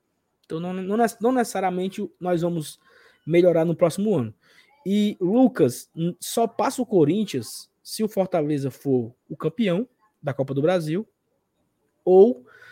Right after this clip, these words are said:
se o Corinthians terminar dez posições atrás do Fortaleza. Então, eu acho uma chance bem pequena, né, de, de acontecer assim, sendo bem, sendo bem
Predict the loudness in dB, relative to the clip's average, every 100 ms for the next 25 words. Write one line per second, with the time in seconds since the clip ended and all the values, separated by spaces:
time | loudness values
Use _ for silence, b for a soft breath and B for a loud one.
0 | B -12 -6 -4 0 0 0 -2 -2 -2
1 | 0 -2 -4 -6 -6 -2 0 0 -2 0
2 | 0 0 -6 -6 -6 -6 -6 -6 -8 -8
3 | -8 -8 -10 _ _ _ _ _ _ _
4 | _ _ _ -20 -10 -6 -6 -8 _ _
5 | _ _ _ _ _ -6 -2 -2 -4 -6
6 | -6 -6 -6 -6 -8 -8 -12 -16 _ _
7 | _ -8 -8 -6 -4 -2 -2 -6 -12 -18
8 | -16 -10 -8 -8 -8 -4 -6 -6 -14 -8
9 | -6 -2 -2 -2 -10 _ _ _ _ _
10 | _ _ _ _ _ _ _ _ -12 -8
11 | -6 -6 -6 -4 -4 -6 -6 -6 -8 -12